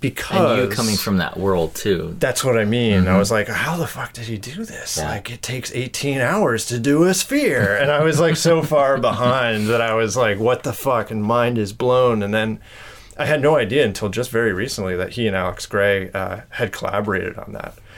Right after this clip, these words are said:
Speaker 1: Um, so worlds colliding. The Bridge Brothers are actually a big part of,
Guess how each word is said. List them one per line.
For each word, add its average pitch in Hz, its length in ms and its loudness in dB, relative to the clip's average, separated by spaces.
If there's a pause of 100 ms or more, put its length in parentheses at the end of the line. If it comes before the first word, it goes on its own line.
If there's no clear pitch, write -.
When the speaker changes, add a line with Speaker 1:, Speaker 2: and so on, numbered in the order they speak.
(360)
Speaker 1:
Um, 107 340 0
so 120 180 2
worlds 135 340 2
colliding. 95 800 0 (420)
The 127 60 0
Bridge 139 280 0
Brothers 117 400 2
are 107 80 0
actually 101 340 -2
a 95 60 -4
big 101 260 -4
part 98 280 0
of, 95 340 -4